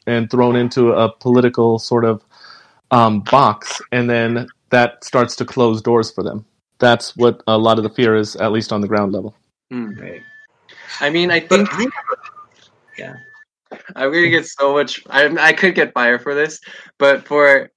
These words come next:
Speaker 2: but for, I'm, I'm speaking for certain s-, portions of the Korean community. I'm not talking about the Asian community, but certain portions of the Korean community, having grown up in that, there's this certain air of putting on a face and saving face, and s-, and, and always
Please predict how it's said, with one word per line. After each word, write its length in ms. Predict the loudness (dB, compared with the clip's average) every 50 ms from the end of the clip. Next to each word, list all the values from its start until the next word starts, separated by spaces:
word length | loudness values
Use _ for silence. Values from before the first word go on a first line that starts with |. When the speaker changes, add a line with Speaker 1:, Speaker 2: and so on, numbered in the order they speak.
| _ -4
Speaker 2:
but 160 | -4 -4 0
for, 200 | 0 0 0 2
I'm, 200 | 0 0 0 2
I'm 140 | 2 0 0
speaking 360 | 0 -2 -4 -2 -2 -4 -6
for 260 | -4 -2 0 0 0
certain 420 | 0 -2 -2 -2 -2 -2 -4 -8 -10
s-, 420 | -10 -14 -18 -20 -20 -20 _ _ _ _ _ -8
portions 460 | -2 0 0 0 0 -4 -6 -6 -4
of 140 | -6 -6 -6
the 80 | -8
Korean 360 | -10 -6 -4 -2 -2 -2 -2 -4
community. 360 | -6 -6 -6 -4 -4 -2 0
I'm 200 | 0 2 2 2
not 160 | 0 -2 -2
talking 220 | -2 -2 -2 -2 -2
about 260 | -2 -2 -4 -6 -8 _
the 60 | -8
Asian 240 | -4 -4 -4 -4 -4
community, 480 | -6 -6 -4 -4 -4 -4 -4 -4 -6 -8 -12 -20 -20 -20 -20 -20 -8 _
but 180 | 2 2 2 4
certain 260 | 4 4 4 4 4
portions 280 | 2 2 2 2 2 0
of 60 | 0
the 60 | -2
Korean 280 | -2 0 0 0 0 -2
community, 460 | -4 -2 -2 0 2 0 0 -2 -2
having 240 | -4 -4 -2 -2 0
grown 220 | 0 0 0 0
up 160 | 0 -2 -4
in 80 | -4 -2
that, 260 | 0 0 -2 -2 -4 -10 -20 -20 -8 -2
there's 200 | 0 2 2 0
this 180 | -2 -6 -4 0
certain 300 | 2 2 2 2 -2 -4
air 300 | 0 2 4 4 4 2
of 160 | 2 -2 -4
putting 300 | -10 -6 -4 -2 -2 0
on 160 | -2 -2 -4 -4
a 80 | -6
face 420 | -8 -6 -6 -6 -6 -6 -8 -12 -12
and 120 | -12 -10
saving 360 | -8 -6 -6 -6 -4 -6 -8
face, 480 | -8 -8 -6 -6 -6 -8 -10 -18 -20 -20 _ _ _ -20 -20 -14 _ -6
and 100 | -6 -6
s-, 140 | -6 -10 -6
and, 300 | -2 0 0 2 0 0 0
and 280 | 0 0 0 0 2
always 440 | 2 4 6 6 6 4 4 2 -2